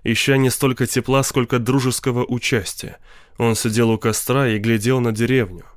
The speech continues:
"Что-то не так", твердил он себе.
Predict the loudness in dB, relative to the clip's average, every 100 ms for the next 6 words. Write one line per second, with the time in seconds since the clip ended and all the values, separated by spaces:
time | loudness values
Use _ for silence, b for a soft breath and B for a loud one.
0 | -20 -8 -6 -6 -12 -6 -6 -2 0 2
1 | 2 -2 0 0 0 -6 -16 B B B
2 | -2 0 2 2 2 0 -2 -2 -4 -4
3 | -8